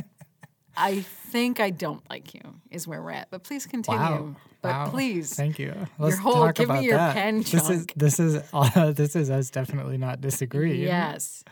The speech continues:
Speaker 1: Yes. Give me your pen chunk because I wanna know what's happening here.
Speaker 2: Right?
Speaker 1: <laughs>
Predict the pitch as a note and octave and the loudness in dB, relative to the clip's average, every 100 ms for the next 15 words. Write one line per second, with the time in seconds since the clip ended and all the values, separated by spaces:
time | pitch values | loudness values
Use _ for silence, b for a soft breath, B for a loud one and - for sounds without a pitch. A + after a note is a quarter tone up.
0 | - F3 D#3 D3+ F#3+ F#3+ G3 F#3 F#3 E3+ | -12 -8 -8 -8 -6 -4 -4 -4 -4 -6
1 | - C#3+ D3 - D3+ D3+ D3+ D#3 D#3 D#3 | -6 -10 -10 -14 -12 -10 -8 -8 -8 -10
2 | D#3+ D#3+ D#3+ D3+ D#3 D#3 D#3 C#3+ - - | -10 -10 -8 -8 -10 -10 -10 -12 -12 0
3 | C3+ D#3 G#3 D4+ | 2 2 2 2